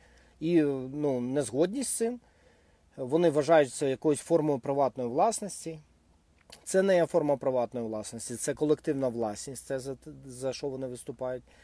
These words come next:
І це є один з різновидів комунізму. Багато різновидів комунізму, е, соціалізму було випробувано колоністами в Сполучених Штатах Америки, бо в них була фактично повна свобода.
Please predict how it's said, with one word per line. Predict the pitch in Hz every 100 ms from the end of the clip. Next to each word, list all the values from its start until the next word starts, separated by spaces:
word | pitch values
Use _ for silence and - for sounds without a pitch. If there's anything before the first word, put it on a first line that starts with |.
| - - _ _ _
І | 175 214 -
це | - 170 180
є | 151 156 190
один | 160 127 160 156
з |
різновидів | 131 131 123 139 131 123 127
комунізму. | - 127 123 127 147 120 110 98 _ _ - - _
Багато | 120 135 165 190 214
різновидів | 202 165 185 208 156 120 113
комунізму, | - 160 175 156 143 147 135 131 127 123 135
е, | 131 120
соціалізму | - 156 - 170 139 143 131 127
було | 120 151
випробувано | 143 147 156 139 139 139 127
колоністами | 139 123 120 127 - 131
в | 127
Сполучених | - 120 113 127 120
Штатах | - 113 123
Америки, | 151 165 123 -
бо | 113
в | 127
них | 175
була | 165 160 147
фактично | 160 220 - 180
повна | 185 160
свобода. | 143 165 151 117